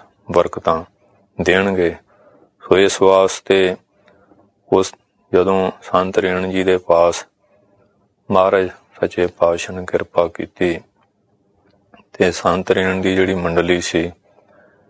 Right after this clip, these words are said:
ਉਹਨੇ ਉਸ ਵੇਲੇ ਕੁਝ ਬਚਨ ਕੀਤੇ। ਨਾਨਕ ਪ੍ਰਕਾਸ਼ ਵਿੱਚ ਭਾਈ ਸਾਹਿਬ, ਭਾਈ ਸੰਤੋਖ ਸਿੰਘ ਜੀ ਚੂੜਾਮਣੀ ਕਵੀ ਇਸ ਪ੍ਰਕਾਰ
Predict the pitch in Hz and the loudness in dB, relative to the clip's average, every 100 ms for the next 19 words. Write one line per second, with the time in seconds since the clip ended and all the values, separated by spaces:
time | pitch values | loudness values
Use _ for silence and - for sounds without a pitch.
0 | _ _ _ - 95 104 92 90 82 82 | _ _ _ -2 0 0 0 0 0 2
1 | 85 82 92 _ _ _ _ _ _ _ | 2 0 -4 _ _ _ _ _ _ _
2 | - 101 92 87 85 - 90 92 80 82 | -2 0 0 2 0 0 -4 -4 -6 -4
3 | - 90 92 90 87 95 - 101 95 85 | 0 0 2 2 0 0 -6 -8 0 2
4 | 85 85 - 80 - _ _ _ _ _ | 2 0 -4 -4 -6 _ _ _ _ _
5 | _ _ _ - 87 92 95 - 90 90 | _ _ _ 0 0 0 -2 2 2 0
6 | - - 85 82 - 87 87 87 92 - | -6 -4 -2 -2 -6 -8 -2 -2 -2 -6
7 | 87 87 82 80 _ _ _ _ _ _ | -6 -4 -4 -6 _ _ _ _ _ _
8 | - 95 92 92 90 90 92 - 85 85 | -4 0 4 4 2 -4 -6 -2 0 0
9 | 80 90 _ _ _ _ _ _ - 95 | -4 -8 _ _ _ _ _ _ -2 -2
10 | - 98 92 82 78 78 | -2 -4 0 2 2 0